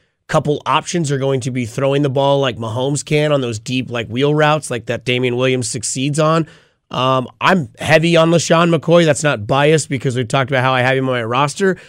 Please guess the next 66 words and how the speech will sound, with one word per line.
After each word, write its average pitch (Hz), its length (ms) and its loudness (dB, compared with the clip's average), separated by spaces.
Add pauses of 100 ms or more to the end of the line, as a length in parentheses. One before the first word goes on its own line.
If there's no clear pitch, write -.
(140)
I 151 120 0
just 147 200 -2
think 165 180 -2
from 147 140 -4
what 147 160 -2
you 160 100 -2
saw 156 280 0
in 143 120 0
Denver, 143 480 2 (200)
from 139 200 -4
what 139 200 2
Andy 147 300 2
Reid's 143 300 0
gonna 151 180 2
do, 147 160 0
I 147 80 2
think 135 120 -4
this 139 200 -4
is 135 80 -6
the 139 100 -6
time, 147 260 0
he, 139 200 -4 (160)
like, 135 160 -4
whenever 139 280 0
this 139 200 -2
happens, 147 360 0
I 156 60 0
think 131 160 -2
Andy 135 240 -2
Reid 135 220 -2
looks 139 200 -2
at 143 60 -4
his 120 200 -4
leaders. 147 360 0 (280)
I 156 60 -2
think 127 160 0
he 131 120 0
looks 135 240 0
at 104 100 -8
Tyreek, 127 480 0 (240)
Travis, 160 540 2 (200)
and 123 100 0
I 131 40 0
think 143 140 0
he 151 80 2
looks 151 180 2
at 147 80 -4
LaShawn 147 400 0
McCoy 147 320 2
and 156 80 2
says, 123 140 -4
"Hey, 147 160 2
we've 139 180 0
gotta 139 200 2
do 123 160 -4
this. 156 240 2
We've 139 100 -4
gotta, 127 200 0
like, 117 260 -4
slim 151 360 -2
down 147 200 2
the 139 80 -2
playbook 151 400 2
a 147 40 -4
little 151 220 2
bit. 160 260 4